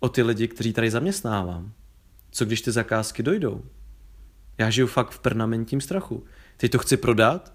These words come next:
a nikdo to nechce koupit. A, a navenek ten člověk vypadá jako velmi úspěšný člověk. A spousta lidí to už má takhle od věku, ve kterém jste vy.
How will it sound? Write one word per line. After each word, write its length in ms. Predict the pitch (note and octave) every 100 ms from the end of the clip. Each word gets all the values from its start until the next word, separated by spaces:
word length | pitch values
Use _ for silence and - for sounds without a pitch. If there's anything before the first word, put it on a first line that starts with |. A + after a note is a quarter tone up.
| - -
a 60 |
nikdo 180 | A2+ A2
to 80 | A2+
nechce 240 | A2+ C#3+
koupit. 460 | F#3+ A3+ - - - - - - - - - - - - - - - - - -
A, 60 | - -
a 60 | A#2
navenek 600 | A#2 G3 G#3+ A2+ A2+ -
ten 140 | A#2
člověk 280 | - B2+ B2
vypadá 600 | A#2 A#2+ A#2 A2 G#2 - -
jako 260 | A2+ A2+
velmi 440 | G#2 A2+ D#3 D3 C3
úspěšný 480 | B2 - A#2 B2
člověk. 440 | B2 - G1+ - - - - - - - - - - - - -
A 40 | -
spousta 360 | - G3 -
lidí 540 | A#3 E3 A2 G2+ C#3+ - - - - - - - - -
to 80 | -
už 140 | C#3+ C3+
má 240 | C#3 C#3
takhle 520 | C3+ B2 B2+ B2 A#2+ - - -
od 320 | B2+ B2 - - - _ -
věku, 280 | A#2+ D3+ D#3
ve 120 | B2
kterém 300 | - A#2 A#2
jste 200 | - B2+
vy. 220 | C3+ A2